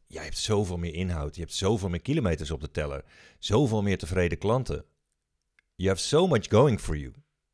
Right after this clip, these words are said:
Maar toch is er één reden waardoor je toch last van ze kan krijgen. En dat is als ze jou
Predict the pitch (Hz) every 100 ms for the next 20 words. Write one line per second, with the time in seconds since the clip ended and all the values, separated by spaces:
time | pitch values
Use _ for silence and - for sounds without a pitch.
0 | _ _ _ _ _ _ _ _ _ 92
1 | - _ 269 - 120 120 113 131 151 104
2 | 104 113 135 110 104 98 123 98 113 117
3 | 87 73 76 71 - 71 71 - - -
4 | 85 - 101 95 98 92 80